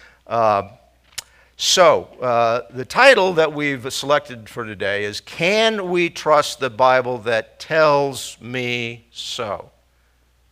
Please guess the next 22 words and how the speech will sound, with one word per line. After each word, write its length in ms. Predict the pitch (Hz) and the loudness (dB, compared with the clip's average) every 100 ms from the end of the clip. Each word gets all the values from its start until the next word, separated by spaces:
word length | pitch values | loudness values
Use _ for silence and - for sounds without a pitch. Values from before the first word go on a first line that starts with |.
| - | -18
All 80 | 107 | -6
right? 240 | 127 - _ _ _ _ _ _ _ _ | -6 -8 _ _ _ _ _ _ _ _
Uh, 240 | 131 131 - - - | 0 0 0 -10 0
last 360 | 175 233 - | 6 6 4
week, 240 | 156 165 151 | 0 -2 0
Mike, 520 | 139 147 151 - - - | 0 2 2 -4 -18 -4
uh, 320 | 123 117 117 113 | 0 2 0 -2
wisely 580 | 120 139 190 170 147 | 0 2 2 -2 -6
recommended 720 | 127 131 127 113 123 117 107 | 0 0 0 -4 -4 -4 -6
that 180 | 107 113 | -2 -2
we 140 | 110 113 | -4 -12
focus 720 | - 185 196 - 151 123 - | -4 -2 -2 -6 -6 -6 -6
on 340 | 120 127 127 113 | -4 -2 -4 -4
this 340 | 120 110 - | -6 -6 -8
new 380 | 113 135 160 160 | -10 -8 -6 -6
year 680 | 131 123 131 113 92 92 98 _ _ _ - - _ _ _ _ 240 240 226 | -6 -4 -2 -2 -4 -8 -12 _ _ _ -20 -20 _ _ _ _ _ _ -14
on 220 | 110 113 | -8 -8
the, 280 | 113 113 120 - | -8 -10 -10 -12
on 400 | 113 113 107 107 - | -10 -8 -8 -12 -18
following 960 | _ - 127 151 151 147 143 143 139 - - | _ 0 2 4 2 0 -4 -6 -14 -20 -20
Jesus. 800 | 90 95 143 135 - 73 - 131 | -12 -6 -4 -4 -6 -10 -12 -2
And 320 | 143 143 139 | 0 0 -4